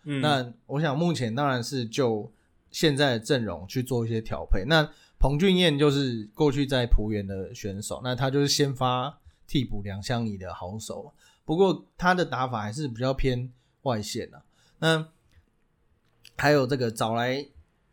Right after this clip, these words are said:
Speaker 2: 应该说交易来这个勇士选秀的王律翔，过去是在美国念书打球，那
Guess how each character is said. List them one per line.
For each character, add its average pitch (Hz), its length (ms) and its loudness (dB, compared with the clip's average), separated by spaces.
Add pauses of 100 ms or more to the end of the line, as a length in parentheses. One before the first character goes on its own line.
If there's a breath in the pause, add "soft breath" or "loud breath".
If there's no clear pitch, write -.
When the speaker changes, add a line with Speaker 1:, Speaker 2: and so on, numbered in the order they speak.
(160)
Speaker 2:
应 180 80 -6
该 190 100 2
说 190 220 4
交 190 280 4
易 202 120 4
来 107 180 -2
这 123 120 -6
个 107 220 -6 (260)
勇 123 240 -2
士 165 260 0
选 107 260 -4
秀 135 240 2
的 113 100 0
王 110 220 0
律 147 160 2
翔， - 240 -6 (360 soft breath)
过 180 180 6
去 156 220 0
是 151 160 -2
在 120 400 0
美 107 180 -6
国 113 180 -6
念 135 220 -4
书 117 220 -10
打 98 220 -12
球， - 320 -16 (300 loud breath)
那 165 160 0